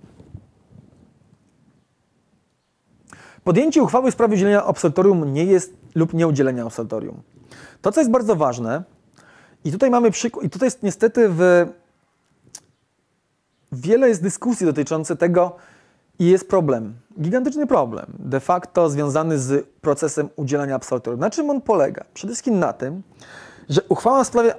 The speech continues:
absolutorium zapadają bezwzględną większością głosów ustawowego składu Rady Gminy.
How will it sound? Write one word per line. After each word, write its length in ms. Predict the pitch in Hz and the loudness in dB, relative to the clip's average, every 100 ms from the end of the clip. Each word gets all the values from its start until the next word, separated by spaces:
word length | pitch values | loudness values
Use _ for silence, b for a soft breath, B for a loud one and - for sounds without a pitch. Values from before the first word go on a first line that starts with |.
| - | -2
absolutorium 560 | 156 185 151 190 214 | -2 -2 0 0 0
zapadają 420 | 165 170 165 175 | -2 0 0 0
bezwzględną 720 | 135 147 131 156 185 214 220 180 | 0 0 0 0 0 0 0 0
większością 580 | 156 - 147 - 165 | -2 -2 -4 -2 -2
głosów 500 | 135 127 120 170 170 _ - | 0 0 0 -4 -4 _ -8
ustawowego 640 | - 165 143 135 165 180 | -4 0 2 4 2 2
składu 580 | - - 135 139 143 139 | 0 0 0 2 -2 -2
Rady 380 | 131 131 131 127 - _ _ _ _ - | 0 0 0 -6 -10 _ _ _ _ -8
Gminy. 340 | 127 117 104 | -6 -6 -10